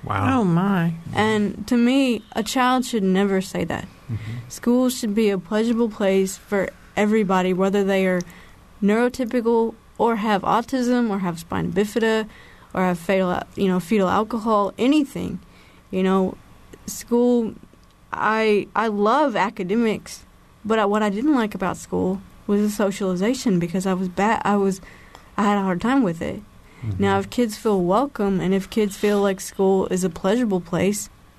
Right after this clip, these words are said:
Speaker 3: that can change.
Speaker 1: Mm-hmm.
Speaker 2: Mm-hmm.
Speaker 3: And if you,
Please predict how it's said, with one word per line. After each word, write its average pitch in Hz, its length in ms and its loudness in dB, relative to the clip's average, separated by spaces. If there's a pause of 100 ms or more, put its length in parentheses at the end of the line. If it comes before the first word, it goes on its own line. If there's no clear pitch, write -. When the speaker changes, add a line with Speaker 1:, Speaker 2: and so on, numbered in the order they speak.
(140)
Speaker 3:
that 190 220 -2
can 175 160 0
change. 202 580 -2 (240)
Speaker 1:
Mm-hmm. 110 460 -2
Speaker 2:
Mm-hmm. 180 340 -4 (500)
Speaker 3:
And 196 100 2
if 196 160 -2
you, 190 260 0